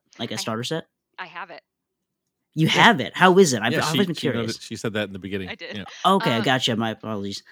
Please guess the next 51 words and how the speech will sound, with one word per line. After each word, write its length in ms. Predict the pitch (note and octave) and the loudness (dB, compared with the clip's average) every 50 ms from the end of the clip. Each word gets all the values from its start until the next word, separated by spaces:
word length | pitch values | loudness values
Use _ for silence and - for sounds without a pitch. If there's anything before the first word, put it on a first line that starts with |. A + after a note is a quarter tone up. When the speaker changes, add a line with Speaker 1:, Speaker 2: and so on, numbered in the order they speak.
| _ - _ | _ -18 _
Speaker 2:
Oh, 160 | G#3 A3 G#3+ | -10 -10 -10
no, 220 | G3 F#3+ E3+ D#3 E3 | -10 -10 -12 -12 -12
no, 180 | F#3 F#3+ F#3+ F3+ | -12 -10 -10 -8
you're 200 | E3+ F3 G3 G3+ | -8 -10 -12 -12
good. 240 | G3 G3 F3+ E3 - - | -10 -10 -10 -10 -10 -10
I 140 | F3 G3 | -10 -8
actually 320 | A#3 B3+ D#4+ - - G4+ D#4+ | -8 -8 -10 -10 -14 -14 -12
really 240 | A#3 G3+ G3+ F#3+ F#3 | -10 -10 -10 -10 -8
like 260 | F3 D#3 D#3 - - | -8 -10 -10 -12 -14
it. 200 | C#3+ C#3 C3 - _ | -16 -16 -16 -16 _
Um, 400 | - E3+ E3+ E3 E3 E3 E3 D#3+ D#3+ - | -14 -12 -12 -12 -12 -14 -16 -18 -20 -18
it's 400 | - F3+ F3+ - - - - - _ - | -16 -16 -16 -16 -18 -20 -20 -20 _ -20
a 80 | E3+ | -20
steam 320 | F3 - - A#3+ B3+ B3 A#3+ | -20 -20 -18 -16 -14 -12 -12
engine, 520 | A#3+ A#3+ A#3+ A#3+ A#3+ A#3 A3+ A3+ A3+ A#3 | -12 -12 -12 -12 -12 -10 -10 -10 -12 -14
and 300 | - - F3+ F3+ F3 F3 | -16 -16 -16 -16 -16 -16
then 720 | F3 E3+ E3+ E3+ E3+ E3+ E3 E3 E3 E3 E3 E3 E3 E3 - _ | -16 -14 -14 -14 -14 -14 -16 -16 -18 -20 -20 -20 -20 -20 -20 _
it 160 | _ E3 E3+ - | _ -20 -20 -16
has, 460 | E3 E3+ E3+ E3 E3 E3 E3 _ _ _ _ _ - | -14 -12 -12 -10 -12 -12 -14 _ _ _ _ _ -18
um, 400 | E3+ D#3+ D#3 D#3 D3+ D3+ D3+ _ _ | -16 -14 -14 -14 -16 -18 -20 _ _
the 80 | E3+ | -20
car. 520 | _ - - F#3+ F3+ F3 F3 F3 F3 - _ | _ -14 -12 -10 -8 -6 -6 -8 -8 -10 _
So 180 | _ _ - F3 | _ _ -20 -20
it 100 | E3+ - | -20 -18
has 220 | E3 F3+ F3+ F#3+ G3+ | -14 -14 -14 -14 -14
a 40 | F#3+ | -20
car 320 | - - F3 E3 E3 E3 | -18 -14 -12 -10 -10 -10
on 160 | D#3+ D#3+ E3 | -10 -10 -12
it 140 | D#3+ D#3 - _ | -14 -16 -16 _
that 200 | E3 D#3 - - _ _ _ _ _ _ _ | -16 -16 -16 -16 _ _ _ _ _ _ _
there's 160 | - F3+ F3 - | -18 -18 -16 -16
two 120 | - - F#3+ | -18 -20 -18
Pokemon 440 | F#3+ F#3+ F#3 - F#3 F#3 F3+ E3+ F3+ | -18 -20 -18 -18 -14 -14 -14 -14 -14
chasing 320 | - F3+ F3 - F#3 F3+ | -18 -20 -20 -20 -20 -20
each 140 | F3 E3+ - | -20 -16 -14
other 200 | F3+ E3+ F3 F3 | -14 -12 -12 -12
around, 500 | E3+ E3+ D#3+ E3 E3+ E3+ E3+ E3+ E3+ D#3+ _ _ | -12 -10 -10 -10 -10 -10 -12 -14 -18 -20 _ _
and 120 | D#3+ E3 | -20 -20
it 100 | D3+ B2+ | -20 -18
goes 180 | - E3 E3 D#3+ | -18 -18 -16 -14
around 220 | E3 D#3+ D#3+ D#3+ D#3 | -14 -14 -14 -14 -16
as 100 | D#3+ _ | -18 _
the 60 | - | -20
train 240 | - - D3 D3 D#3+ | -20 -20 -20 -20 -20
goes 180 | D#3 D3 D#3 | -20 -20 -20
around. 520 | D#3 D#3 C#3+ C#3+ D3 D3 D3 D3+ D3 D3+ D3 | -20 -20 -18 -18 -18 -18 -18 -20 -20 -20 -20
And 120 | - - _ _ _ _ _ _ _ _ _ | -20 -20 _ _ _ _ _ _ _ _ _
I 100 | - G3+ | -20 -20
really 360 | D#4 G#4+ B4 B4 A#4+ A#4 G4+ | -20 -20 -18 -16 -16 -16 -14
like 260 | C4 G3 F#3 F#3 _ D3+ | -14 -14 -16 -16 _ -20
it. 200 | C3+ - - | -20 -20 -20